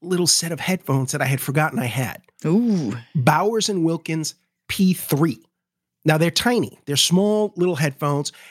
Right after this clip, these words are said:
Speaker 1: They have the series, the P series. It goes from the P three to the P ten,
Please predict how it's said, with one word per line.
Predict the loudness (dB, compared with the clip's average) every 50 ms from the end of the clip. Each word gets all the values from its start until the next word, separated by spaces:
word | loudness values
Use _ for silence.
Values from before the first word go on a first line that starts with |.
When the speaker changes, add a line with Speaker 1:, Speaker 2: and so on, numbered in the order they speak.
| -20 _ _
Speaker 1:
They | 2 4
have | 4 4 2
the | 2 2
series, | 2 4 2 2 2 0 0
the | -2 -4
P | -2 0 0 2
series. | 2 2 2 2 2 2 0 0
It | 0
goes | 0 0 0 0
from | 2 2 2
the | 2 0 -2 _ _ _ -12
P | -4 -2 0 0 0
three | 0 -2 -2 0 0 2 0 0 -2 -2
to | -2 -2 0 0
the | -2 -2
P | -4 -4 -4 -4 -4
ten, | -4 -6 -2 0 2 4 4 2 0 -2